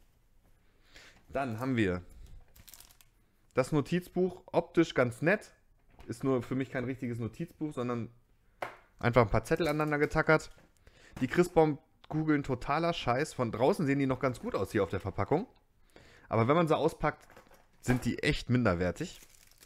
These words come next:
Und dann der kleine Pin, der ist okay. Dreißig Euro.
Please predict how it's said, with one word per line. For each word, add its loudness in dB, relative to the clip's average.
Und -2
dann 4
der 0
kleine 0
Pin, -4
der 2
ist -12
okay. -4
Dreißig -4
Euro. -2